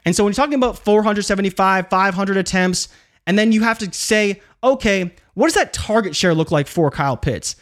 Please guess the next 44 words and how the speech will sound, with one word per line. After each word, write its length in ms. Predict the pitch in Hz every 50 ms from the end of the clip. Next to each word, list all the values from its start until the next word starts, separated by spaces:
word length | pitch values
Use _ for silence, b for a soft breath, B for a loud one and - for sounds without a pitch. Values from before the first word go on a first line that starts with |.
| b b b b
Last 300 | - 156 202 226 226 226
season, 220 | - 233 220 208 208
he 60 | 208
was 160 | 202 202 180
around 240 | 180 185 180 180 170
twenty-seven 500 | - - 180 185 190 180 - 185 175 165
percent, 380 | 156 151 - - 175 170 160 160
like 160 | 160 156 165
I 60 | 156
mentioned, 320 | 156 160 156 - 170 156
in 100 | 147 156
the 80 | 156 143
games 200 | 143 156 151 135
that 60 | 143
he 100 | 131 135
played. 460 | 131 - 170 170 180 185 180 180 B B B B B -
Drake 200 | 190 196 202 175
London 240 | 190 196 190 190 185
was 140 | 180 175
around 260 | 180 165 170 165 151 -
twenty-eight 560 | - - 208 214 202 170 - 196 214 202 -
percent. 400 | 185 175 - 190 180 180 165 B B B B -
Now, 120 | 156 165
of 100 | 175 170
course, 220 | - 180 175 165 -
part 240 | - - 180 180
of 60 | 175 160
that 220 | 165 165 139 143
was 400 | 139 143 156 160 165 165 - b b b b b b -
bolstered 460 | 127 165 180 185 180 - 180 175 170 -
up 280 | 254 302 294 - B B B _
by 100 | - 190
the 80 | 190 185
fact 300 | - 196 190 185 180 -
that 100 | 185 -
Kyle 240 | - 175 170 170
Pitts 260 | 160 - 180 165 147 143
didn't 300 | 127 - 165 165 165 139
play 260 | - 165 151 147 147
in 240 | 143 143 151 147 139
some 220 | - 147 135 131
of 80 | 123 127
those 220 | 131 127 127 123
games. 480 | - 160 160 156 139 120 110 - -